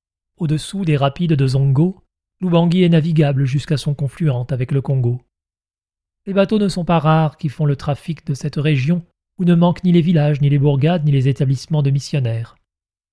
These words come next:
Ces cinq cents kilomètres qui les séparaient du but,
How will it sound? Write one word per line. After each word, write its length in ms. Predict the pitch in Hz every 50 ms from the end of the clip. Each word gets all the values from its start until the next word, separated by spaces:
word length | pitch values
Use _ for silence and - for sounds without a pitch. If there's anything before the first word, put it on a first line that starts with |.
| _ _ _ _ _ _ _ _ _ _ _ _ _ _ _ _ _ _ _ _
Ces 260 | - - 175 160 147
cinq 180 | - - 175 151
cents 220 | - - 196 185
kilomètres 600 | - - 170 165 156 165 185 240 - - - 170
qui 140 | - - 156
les 80 | 151
séparaient 420 | 143 - 170 156 - 151 143 147 147
du 140 | 135 147 135
but, 300 | 131 165 208 220 _